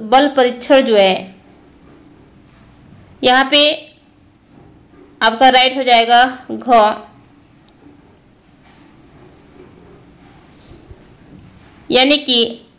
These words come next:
hand grip test, leg strength test, बैक स्ट्रेंथ टेस्ट वन, टू and थ्री आपका राइट है।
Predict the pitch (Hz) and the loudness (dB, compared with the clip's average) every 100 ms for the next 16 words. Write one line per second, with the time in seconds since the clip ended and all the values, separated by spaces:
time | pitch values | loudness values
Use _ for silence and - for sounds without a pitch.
0 | _ - 247 254 277 233 240 254 254 - | _ -10 -4 -2 -2 -6 -6 -6 -6 -4
1 | 247 233 233 - _ _ _ _ _ _ | -2 -2 -6 -18 _ _ _ _ _ _
2 | _ _ _ _ 240 254 269 269 269 - | _ _ _ _ -4 0 0 -2 -8 -6
3 | 254 262 277 - 254 240 233 - _ _ | -2 -2 -2 -2 -2 -2 -6 -20 _ _
4 | _ _ 226 247 254 254 262 - 254 254 | _ _ -4 0 0 -2 -10 -4 -2 -2
5 | 254 226 226 - - - - _ _ _ | -4 -2 -2 -6 -18 -20 -20 _ _ _
6 | _ _ - 233 247 247 233 226 220 208 | _ _ 0 2 2 -2 -6 -6 -6 -4
7 | 220 220 226 220 - - - 208 220 208 | -4 -4 -6 -6 -8 -18 -10 -6 -2 0
8 | 208 196 190 220 | 2 0 -4 -10